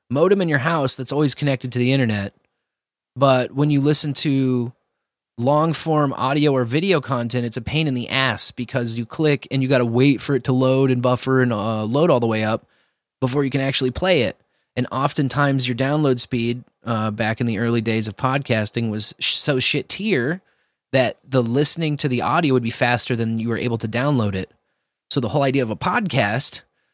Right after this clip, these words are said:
was you'd have this device, an iPod or similar, that would just listen to an R S S feed, and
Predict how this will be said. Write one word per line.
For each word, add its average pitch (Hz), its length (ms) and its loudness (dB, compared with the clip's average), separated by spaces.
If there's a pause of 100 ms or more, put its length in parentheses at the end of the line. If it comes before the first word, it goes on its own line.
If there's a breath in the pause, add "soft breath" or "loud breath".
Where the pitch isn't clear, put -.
(180)
was 127 120 0
you'd 139 100 2
have 151 140 2
this 131 120 -4
device, 127 680 -2 (680)
an 117 80 0
iPod 127 480 0 (840)
or 131 140 2
similar, 110 460 -2 (680)
that 135 220 2
would 156 140 4
just 143 180 0
listen 156 340 0
to 156 160 2
an 135 80 0
R 143 140 0
S 139 160 2
S 160 200 2
feed, 120 400 -4 (400)
and 131 360 2